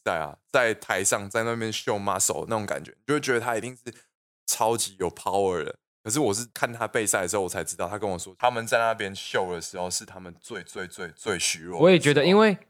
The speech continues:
Speaker 2: 是不是可能要大量脱水，然后又很多，可能吃东西又很少，导致你其实是很累的，人家力量都是硬挤出来的。
Speaker 1: 我，我觉得你可以跟大家分享一下，就是你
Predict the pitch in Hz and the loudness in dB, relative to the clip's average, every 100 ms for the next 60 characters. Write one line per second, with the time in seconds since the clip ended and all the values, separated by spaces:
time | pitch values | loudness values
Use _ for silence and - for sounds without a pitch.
0 | _ - 196 190 147 113 123 131 131 113 | _ 0 4 4 4 2 4 4 2 4
1 | 120 117 113 87 - _ _ 110 120 139 | 2 2 -2 -6 -8 _ _ 2 6 6
2 | 135 127 123 _ _ _ _ _ - 170 | 6 4 0 _ _ _ _ _ 4 6
3 | 139 123 131 135 - 131 117 120 - _ | 6 4 6 4 4 4 4 0 -6 _
4 | _ - 156 143 135 143 123 110 - 92 | _ 4 6 6 6 6 6 2 0 0
5 | 98 117 151 139 104 104 _ _ - 139 | 2 0 2 -2 -2 -10 _ _ -2 0
6 | 95 120 104 85 - _ _ - 131 139 | 2 2 2 0 -10 _ _ -2 4 4
7 | 143 135 123 120 135 117 95 92 - 92 | 4 4 2 0 -2 -2 -4 -14 -8 -4
8 | 147 135 165 151 120 131 123 127 131 123 | 0 2 2 2 0 0 0 2 4 6
9 | 120 117 113 101 92 104 104 104 104 104 | 4 -2 -4 -6 -4 0 0 -2 -10 -12
10 | 92 | -12